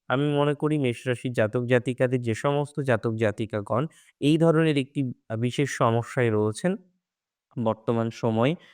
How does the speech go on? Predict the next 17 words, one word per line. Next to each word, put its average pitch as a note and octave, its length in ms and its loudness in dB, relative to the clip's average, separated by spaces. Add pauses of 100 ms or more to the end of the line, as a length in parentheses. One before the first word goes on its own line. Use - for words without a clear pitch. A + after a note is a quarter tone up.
(220)
এই D3 200 4
ধরনের C3+ 420 4
একটি, B2 420 -2 (240)
আহ, A2+ 100 0
প্রবলেমের A#2+ 600 2
মধ্যে G#2+ 360 0
দিয়ে A#2 200 2
আপনাদেরকে G#2+ 580 -2 (280)
কন্টিনিউ C#3 440 2
করতে B2+ 340 -2
হচ্ছে, B2 440 -2 (240)
তাদের B2 240 2
সেই B2+ 220 -2
সমস্যার C3+ 640 0
সমাধান A#2 540 0
হওয়ার A2 360 0
সম্ভাবনা A2+ 720 0